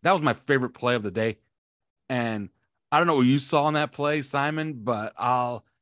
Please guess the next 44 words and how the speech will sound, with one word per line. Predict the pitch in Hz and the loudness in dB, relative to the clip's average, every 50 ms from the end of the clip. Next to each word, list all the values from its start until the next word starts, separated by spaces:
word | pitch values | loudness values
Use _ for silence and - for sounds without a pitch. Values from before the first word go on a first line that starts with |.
| _ _ _ | _ _ _
you | 123 151 160 | -4 -2 0
can | 175 | 2
elaborate | 160 151 147 151 143 151 151 151 | 4 4 4 4 4 4 2 4
on | 147 147 143 | 2 2 0
that | 147 147 | 0 -2
if | 143 127 | -2 -2
you | 131 | 0
want, | 131 135 147 156 - _ | 0 0 0 0 -2 _
but | - 120 123 120 | -6 -2 0 2
I'll | 123 120 | 2 2
give | 120 135 135 | 0 0 0
you | 139 123 | 2 2
these | 123 120 110 - | 2 0 -2 -4
two | - 139 131 | -6 -4 -4
numbers, | 117 117 113 107 87 92 90 - - - | -2 -2 -4 -4 -6 -8 -10 -12 -16 -14
okay? | - 113 107 - 113 110 123 - | -10 -10 -8 -4 -4 -4 -4 -4
In | - 120 | -2 0
nineteen | 131 147 135 156 156 151 | 0 0 0 0 0 0
eighty-four, | 147 135 131 139 139 147 147 127 | 0 0 -2 -2 0 0 0 0
Mark | 123 127 131 127 - | 0 0 -2 -2 -2
Clayton, | 123 127 135 131 131 131 117 - | -4 -4 -4 -4 -8 -10 -12 -14
seventy-three | - - - 143 139 139 139 135 131 131 127 | -18 -8 -4 -2 -2 0 -2 -2 -2 -2 -2
receptions, | 123 113 - 127 123 123 - 131 123 117 - _ _ _ _ _ _ | -2 -2 -2 -2 -2 -2 -4 -8 -8 -10 -12 _ _ _ _ _ _
one | - 123 131 135 | -2 0 0 0
thousand | 135 135 131 131 120 113 120 110 | 2 2 2 2 2 0 -4 -6
three | 117 120 117 | -4 -4 -4
hundred | 127 120 117 120 | -2 -2 -2 -2
eighty-nine | 120 117 117 113 113 113 113 110 | -2 -4 -4 -4 -4 -4 -4 -4
yards, | 113 113 113 107 - - - | -2 -4 -4 -6 -8 -6 -4
eighteen | 131 139 143 143 - - 139 135 127 | -2 -2 -2 -2 -6 -6 -4 -4 -2
touchdowns. | - 113 107 - - - 67 - - - - _ _ _ _ _ 101 | -2 -2 -4 -6 -8 -14 -16 -16 -18 -20 -20 _ _ _ _ _ -2
Duper, | 101 135 139 131 135 131 110 | 0 0 2 2 0 -2 -2
seventy-one | - - - 135 135 139 139 135 131 131 131 | -4 -4 -4 -2 0 0 0 0 0 0 -2
receptions, | 123 - - 127 113 - - 120 113 - _ _ _ _ _ | -2 -2 -2 -2 -4 -4 -6 -10 -12 -12 _ _ _ _ _
one | - 95 120 139 143 | -4 0 2 2 2
thousand | - 139 135 135 127 123 127 | 2 2 2 2 2 0 -4
three | 123 131 123 | -4 -4 -4
hundred | 117 127 123 110 101 | -2 -2 -4 -4 -6
and | 95 87 | -8 -8
six | - - 180 - - - | -6 -4 -4 -4 -4 -2
yards, | 127 123 123 117 110 107 - _ _ _ _ _ _ _ _ _ _ - | 0 2 2 2 0 -4 -8 _ _ _ _ _ _ _ _ _ _ 0
eight | 170 185 - - | 0 0 0 0
touchdowns. | - 143 120 - - - 90 65 - - - | -2 -2 -2 -2 -4 -10 -12 -12 -14 -16 -10
Combined, | - 113 117 117 127 139 160 185 214 214 196 | -4 -2 0 2 2 4 4 2 2 0 -4